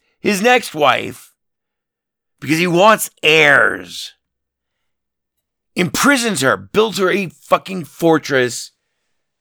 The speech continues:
that is her gilded cage. Eleanor of Aquitaine. Aquitaine eventually becomes basically part of France. The bulk of, it's like, I can't, ah, fuck.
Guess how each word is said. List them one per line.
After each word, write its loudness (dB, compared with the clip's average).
that 0
is -2
her 2
gilded 0
cage. -6
Eleanor 6
of 4
Aquitaine. 2
Aquitaine 0
eventually -2
becomes -2
basically -10
part -4
of -10
France. -10
The -6
bulk -2
of, -8
it's -10
like, -2
I -2
can't, -4
ah, -4
fuck. -2